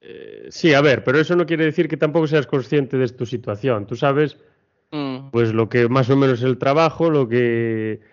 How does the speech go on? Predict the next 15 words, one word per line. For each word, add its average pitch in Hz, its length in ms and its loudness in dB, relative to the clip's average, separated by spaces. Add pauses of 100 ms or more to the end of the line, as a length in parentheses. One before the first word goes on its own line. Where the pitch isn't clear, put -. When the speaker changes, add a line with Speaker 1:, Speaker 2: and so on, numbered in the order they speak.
(160)
Speaker 1:
las 123 160 0
ganancias 143 440 0
que - 80 -2
otro 147 160 -2
está 143 180 -4
sacando 139 400 -2
de 143 140 0
ti 175 280 2
y 165 40 -2
todos 165 200 -2
estos 117 340 -10
temas. 107 380 -2
Y 123 60 -4
un 123 100 -2
poco 139 360 -4